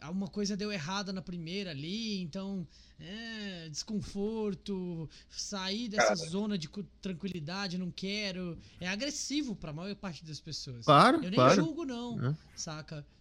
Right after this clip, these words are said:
Speaker 2: Eu não sei como é que é pra você, Lê, mas igual, o Tato um dia chegou e falou assim, "Cara,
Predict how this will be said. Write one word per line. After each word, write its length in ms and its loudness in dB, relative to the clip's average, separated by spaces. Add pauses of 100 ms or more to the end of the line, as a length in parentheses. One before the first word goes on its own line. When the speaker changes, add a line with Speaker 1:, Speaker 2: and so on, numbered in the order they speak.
(540)
Speaker 2:
Eu 140 4
não 140 8
sei 120 6
como 140 0
é 60 0
que 120 -10
é 40 -8
pra 120 2
você, 200 4
Lê, 100 8
mas 220 2
igual, 340 2 (220)
o 100 2
Tato 320 6
um 60 4
dia 160 4
chegou 180 6
e 40 2
falou 140 10
assim, 140 2
"Cara, 460 6